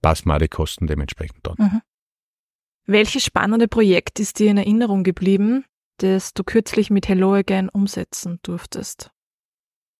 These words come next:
Speaker 1: Ganz ein aktuelles Projekt, was, was wirklich sensationell cool war, ist Clip, Fris-, größter Friseur in Österreich. Warum sie insofern spannend finde, ist, ich glaube, wir waren seit fünf Jahren im Gespräch, dass wir was machen.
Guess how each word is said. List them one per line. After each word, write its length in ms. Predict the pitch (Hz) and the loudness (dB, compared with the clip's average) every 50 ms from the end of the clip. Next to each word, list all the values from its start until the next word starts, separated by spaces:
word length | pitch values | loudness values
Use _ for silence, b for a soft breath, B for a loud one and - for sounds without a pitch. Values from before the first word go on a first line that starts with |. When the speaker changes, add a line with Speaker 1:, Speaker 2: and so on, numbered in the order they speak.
| _ _ | _ _
Speaker 1:
Ganz 220 | _ 110 110 110 107 | _ 2 2 4 4
ein 80 | 107 | 4
aktuelles 420 | 104 101 - - 110 98 101 101 - | 2 2 2 2 2 4 4 2 0
Projekt, 480 | - - 98 95 98 - - _ - - | 0 2 2 2 2 0 -4 _ -12 -4
was, 300 | - 92 87 - - - | -2 -2 -2 -4 -6 -6
was 180 | - 90 - - - | -4 -4 -4 -4 -2
wirklich 360 | - - - - 98 - - | -2 -2 0 0 -2 -2 0
sensationell 680 | - - 92 87 - - 90 - - 92 87 87 87 82 - - - - | 0 2 2 2 2 0 -2 0 2 2 2 2 2 0 -4 -8 -2 0
cool 180 | 95 85 82 | 0 0 2
war, 320 | 87 85 82 82 80 85 - - - - | 2 2 2 2 2 0 -2 -4 -10 -14
ist 220 | - - - - | -12 -12 -12 -10
Clip, 260 | - - 98 82 - _ - - _ _ _ _ _ _ _ _ _ _ _ _ _ _ | 0 2 2 2 2 _ -18 -20 _ _ _ _ _ _ _ _ _ _ _ _ _ _
Fris-, 280 | - - 90 - - - | -2 -2 -2 -2 -4 -6
größter 300 | - - 90 - - 90 | 0 0 0 0 -2 -8
Friseur 300 | - - 85 - - 82 | -4 -4 -4 -2 -2 -2
in 40 | 80 | -2
Österreich. 440 | 78 78 - - - 71 73 - - _ _ _ _ _ _ _ _ _ _ _ _ _ | -2 -4 -6 -8 -8 -8 -10 -10 -14 _ _ _ _ _ _ _ _ _ _ _ _ _
Warum 460 | _ 101 98 101 90 104 113 127 120 | _ 2 2 4 6 6 4 4 2
sie 140 | - - - | 0 -2 -10
insofern 540 | - - - 131 123 117 107 90 - 92 87 | -12 -6 -2 -2 -2 -2 -2 -2 -2 -2 -2
spannend 300 | - - 92 90 90 90 | -2 -2 -2 -2 -2 -2
finde, 240 | - - 90 87 90 | 0 0 0 2 0
ist, 220 | 85 - - - _ - | -2 -4 -10 -16 _ -20
ich 120 | _ _ _ | _ _ _
glaube, 240 | - 95 82 87 90 | -2 -2 0 0 2
wir 60 | 85 | 2
waren 120 | 87 87 | 2 2
seit 180 | 85 - 95 80 | 2 0 -4 -6
fünf 260 | - - 101 101 98 - | -2 0 2 2 4 2
Jahren 120 | 92 87 | 2 2
im 120 | 87 87 | 2 0
Gespräch, 500 | 80 - - - - - - 98 123 - - _ _ _ | -2 -4 -10 -16 -6 -2 0 0 0 -2 -6 _ _ _
dass 180 | - 85 80 90 | -8 -8 -4 -2
wir 60 | 87 | -2
was 120 | 80 - - | -2 0 0
machen. 300 | 98 113 - _ 160 | 0 0 0 _ -10